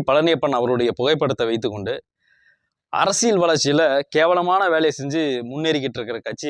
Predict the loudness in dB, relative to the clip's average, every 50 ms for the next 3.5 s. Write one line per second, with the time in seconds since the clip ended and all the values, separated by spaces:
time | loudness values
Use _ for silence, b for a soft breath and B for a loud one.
0 | -6 -6 -6 -10 -10 -10 -10 -12 -12 -14 -18 -20 _ _ -2 -2 0 0 -2 -4
1 | -4 -6 -6 -6 -6 -8 -6 -6 -6 -6 -6 -6 -8 -10 -12 -14 -14 -10 -10 -10
2 | -10 -10 -12 -12 -14 -14 -12 -12 -14 -14 -16 _ _ _ _ _ _ _ _ _
3 | _ _ _ _ -10 -8 -6 -6 -6